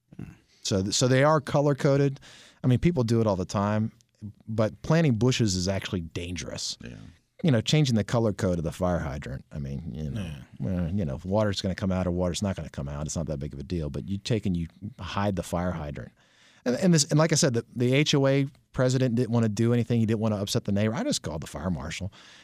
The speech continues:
Speaker 2: The fire marshal came down and they pulled them. <laughs> You know, they came out there with their axes and shovels,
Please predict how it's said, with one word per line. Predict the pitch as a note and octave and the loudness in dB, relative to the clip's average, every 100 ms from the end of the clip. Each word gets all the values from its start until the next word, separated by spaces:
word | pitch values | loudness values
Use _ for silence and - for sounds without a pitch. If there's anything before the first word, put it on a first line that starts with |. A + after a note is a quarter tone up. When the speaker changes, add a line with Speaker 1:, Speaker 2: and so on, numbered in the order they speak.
| _ | _
Speaker 2:
The | - | -2
fire | G#2+ B2 | 2 2
marshal | G#2 - G#2+ | 2 0 -2
came | G#2+ F2+ | -2 0
down | E2+ | -2
and | F2 | 0
they | G2+ | -2
pulled | A2 - F#2+ F2+ | -2 -2 0 0
them. | A2 G#2 A2+ | -2 -4 -4
<laughs> | A#2 | -4
You | D3 | -4
know, | A2+ | -2
they | G#2+ B2 - - - | -2 -2 -4 -16 -16
came | - C3 | -2 2
out | G#2+ - | 2 2
there | G#2+ | 0
with | F#2+ | 0
their | F#2 | 0
axes | F#2+ A#2 A2+ | 0 0 0
and | F#2+ | -2
shovels, | - A#2+ A#2 A2+ A2+ | 0 0 0 0 -2